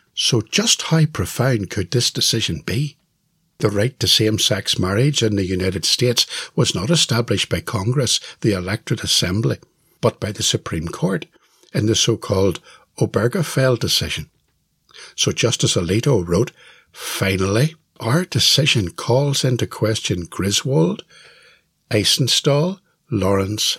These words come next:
and Obergefell." If same-sex marriage is the next manufactured right to fall in the U S A, that may, like the Supreme Court's decision on June the twenty-fourth, have worldwide consequences.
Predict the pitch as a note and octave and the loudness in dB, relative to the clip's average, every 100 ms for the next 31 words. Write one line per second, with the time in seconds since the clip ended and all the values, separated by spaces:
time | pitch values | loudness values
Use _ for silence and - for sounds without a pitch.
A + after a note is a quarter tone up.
0 | - G#2+ G2+ G#2 G#2 - _ _ - - | -4 -2 0 0 -2 -8 _ _ -10 -4
1 | - A2+ E3 D#3 - F#2 D2+ _ _ _ | 0 2 2 0 0 -2 -6 _ _ _
2 | _ _ _ _ _ _ _ - G#2+ - | _ _ _ _ _ _ _ -2 2 2
3 | A#2+ A#2+ - F2+ - A2 G2 A#2 A#2+ - | 2 2 2 0 0 0 0 2 0 0
4 | F#2+ F#2 E2+ F#2+ D3 - - - - A2 | 0 0 0 0 0 -4 -4 -16 -2 0
5 | F#2+ A2 A2 F#2 - G#2 G2+ - F#2+ E2+ | 4 4 4 2 0 -2 -2 -2 -2 -2
6 | D#2+ D#2+ A2 - - - - - - - | -4 -2 -2 -4 -8 -16 -6 -4 -2 2
7 | G2+ G2+ G2+ F#2+ E2+ F#2 F#2+ F#2+ F2 - | 4 4 4 2 0 2 4 4 4 2
8 | F2+ F2+ - - A#2+ D#3 E3 G#2 A2 B2 | 0 -2 -8 -4 2 2 2 2 4 4
9 | - - _ B2+ G#2 - D#3 - - - | 0 -12 _ 0 0 2 0 0 0 0
10 | F3 E3+ E3+ C#3+ C#3+ - A2 - A#2+ B2 | 2 0 0 0 0 -2 0 2 2 2
11 | A2 F#2+ F2 - A2 C3+ A2 - A2 G#2 | 0 -2 -4 -2 0 2 0 0 -2 -2
12 | - - G#2 G2+ - - - A2+ G#2+ - | -4 0 0 0 -8 -16 -4 0 0 -2
13 | - _ - F2 A2+ C3+ F2 F#2 F#2 E2 | -12 _ -6 0 0 0 -2 -2 -2 -4
14 | - - D#2+ - - - F2+ - E2 - | -8 -8 -6 -6 -6 -6 -6 -6 -6 -8